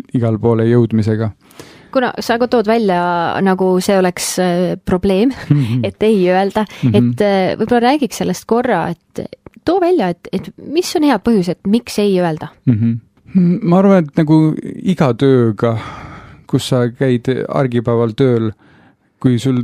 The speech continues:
Speaker 1: tööandja või kes iganes kutsub sind tööle töövälisel ajal, siis sa ei pea minema. <laughs> Et, äh, et inimene on loodud hingamises elama ja ka vaimulikult hingamises. Ma arvan, et, äh, kui me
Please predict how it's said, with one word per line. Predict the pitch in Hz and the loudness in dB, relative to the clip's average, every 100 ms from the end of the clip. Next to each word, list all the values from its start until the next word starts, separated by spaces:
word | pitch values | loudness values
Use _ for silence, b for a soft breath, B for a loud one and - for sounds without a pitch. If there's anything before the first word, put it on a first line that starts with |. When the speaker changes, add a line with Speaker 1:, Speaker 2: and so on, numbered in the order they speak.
| - | -2
Speaker 1:
tööandja | 151 139 131 127 127 | 0 2 2 0 0
või | 127 123 | 0 -2
kes | 123 135 151 | -2 -4 -2
iganes | 135 117 | -2 -2
kutsub | - 147 - 131 113 | -2 -4 -2 -4 -4
sind | - 120 - | -4 -4 0
tööle | 147 131 120 117 110 - | 0 2 0 -2 -6 -20
töövälisel | - 143 127 120 110 127 | 0 2 2 -2 -2 0
ajal, | 135 131 113 | 0 0 -2
siis | 104 117 - | -4 -8 -4
sa | 123 | -2
ei | 120 | 0
pea | 139 151 | 2 2
minema. | 127 147 120 107 113 98 B | 2 0 0 0 0 -2 B
<laughs> | B - | B -8
Et, | 120 107 _ | -6 -8 _
äh, | 113 113 110 110 - - 117 | -4 -2 -2 -4 -6 -8 -10
et | - - - | -10 -10 -6
inimene | 143 135 123 117 | -2 0 0 0
on | 117 | 0
loodud | 127 131 110 110 - - - - | 0 0 -2 -8 -6 -8 -8 -6
hingamises | - 143 120 113 110 107 - | -2 0 2 0 0 -2 -2
elama | 117 107 107 107 B B B B B 123 | -2 -2 -4 -6 B B B B B -2
ja | 117 | 0
ka | 113 | 0
vaimulikult | 123 139 123 107 104 - | 2 2 2 0 -6 -2
hingamises. | 117 107 104 104 - 107 - _ _ | -2 0 -2 -2 -4 -8 -10 _ _
Ma | 139 135 | 0 2
arvan, | 135 120 117 | 2 0 0
et, | 110 _ - | -4 _ -2
äh, | 120 117 110 | 0 2 0
kui | 127 120 | 0 0
me | 120 117 | 0 -2